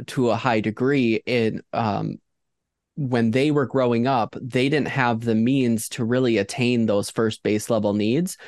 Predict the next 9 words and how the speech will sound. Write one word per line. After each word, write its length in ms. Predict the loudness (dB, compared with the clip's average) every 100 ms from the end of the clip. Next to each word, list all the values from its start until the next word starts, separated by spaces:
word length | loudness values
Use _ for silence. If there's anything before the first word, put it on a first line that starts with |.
| -4
but 120 | 0
yet 200 | 0 0
they 120 | 0 -2
created 580 | -2 0 2 2 -2
such 460 | 0 -2 -2 -6 -12 _ _ -2
beautiful 560 | 0 0 0 0 0
works 380 | 0 0 -2 -4
that 160 | -6 -4
how, 580 | -2 0 2 2 0